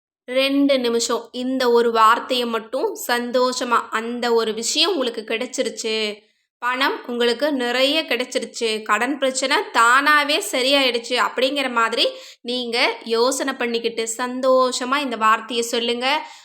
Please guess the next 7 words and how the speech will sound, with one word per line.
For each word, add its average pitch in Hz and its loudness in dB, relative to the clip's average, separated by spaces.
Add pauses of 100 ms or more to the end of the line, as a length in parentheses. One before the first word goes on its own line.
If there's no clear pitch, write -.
(120)
அல்லாஹ் 226 0
தாலா 226 -2
உங்களுக்கு 226 -4
அப்படியே 269 2
அதை 262 0
லேசாக்கி 226 -4
கொடுத்துருவான். 214 -8